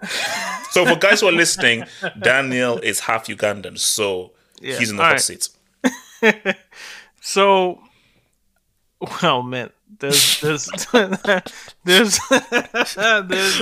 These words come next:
Speaker 1: Go, go right in there, go right in there, bro, go right in there.
Speaker 2: You are never gonna hear me fumble and stumble over my words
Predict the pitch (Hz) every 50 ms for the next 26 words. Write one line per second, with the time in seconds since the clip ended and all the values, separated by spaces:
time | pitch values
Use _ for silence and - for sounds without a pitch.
0 | 196 - - - 214 233 247 233 233 247 254 254 233 233 240 233 - 240 214 208
1 | 202 202 185 - 180 180 196 214 208 196 190 185 - - - 165 156 147 131 127
2 | 131 - 135 131 131 135 135 - 147 143 143 143 - - - 127 113 107 - -
3 | - 185 208 226 254 269 247 220 214 214 226 240 247 226 226 214 190 180 185 190
4 | 190 190 196 185 170 - - 180 185 190 180 175 170 160 156 147 - - - 170
5 | 170 170 165 156 139 135 151 151 147 151 139 135 139 135 135 139 147 147 147 156
6 | 165 208